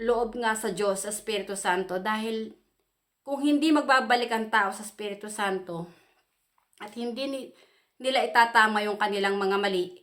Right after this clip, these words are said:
hindi sila mamumuhay na may pagkapahalaga sa Espiritu at katotohanan,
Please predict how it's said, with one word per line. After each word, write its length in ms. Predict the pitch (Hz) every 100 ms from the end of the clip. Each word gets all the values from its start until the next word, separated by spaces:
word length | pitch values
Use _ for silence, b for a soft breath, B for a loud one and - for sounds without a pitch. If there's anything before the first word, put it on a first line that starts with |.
| b b b b b -
hindi 320 | 247 277 277
sila 240 | 285 262
mamumuhay 640 | 247 240 233 226 220 214 208
na 80 |
may 80 | 202
pagkapahalaga 640 | 202 202 202 208 196 190 196
sa 80 |
Espiritu 400 | 185 - 202 208
at 40 | 208
katotohanan, 840 | 208 202 202 214 208 185 180 185